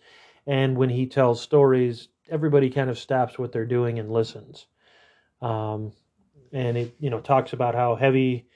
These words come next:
uh, in the beginning, when Heavy tells a story, the millwright's shanty under the electric furnaces,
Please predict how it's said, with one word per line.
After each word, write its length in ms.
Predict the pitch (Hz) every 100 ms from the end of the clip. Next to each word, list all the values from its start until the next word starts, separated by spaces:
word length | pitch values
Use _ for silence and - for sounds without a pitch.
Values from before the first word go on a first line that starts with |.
| _ _ _ _ 139
uh, 360 | 120 110 110 110 -
in 140 | 143
the 80 | 127
beginning, 420 | 123 123 123 123
when 100 | 120
Heavy 200 | 135 190
tells 280 | 170 165 139
a 60 | 135
story, 320 | - 147 139
the 80 | 123
millwright's 680 | 127 143 135 127 123 - _ _ _ _ _
shanty 480 | - 135 127 131
under 180 | 127 123
the 120 | 120
electric 420 | 120 123 117 123 -
furnaces, 600 | 127 127 113 120 113